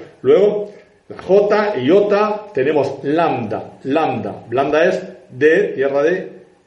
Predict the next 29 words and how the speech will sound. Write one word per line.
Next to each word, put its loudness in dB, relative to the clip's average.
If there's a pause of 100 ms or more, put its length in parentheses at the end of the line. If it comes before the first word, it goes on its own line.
(440)
lam-, -4
del 2
cordero. 2
Entonces, -14
siempre 0
que 2
vean 2
esto 2
es 0
del 2
cordero. 2 (280)
La -6
H, 0 (640)
pues -2
la 0
H, 4
eta, -4 (560)
¿vale? 0 (100)
Eta, 2
que 0
es -8
ni -8
más -2
ni -2
menos 0
que -2
reino. -2 (580)
Bien, -20 (200)
¿esto -2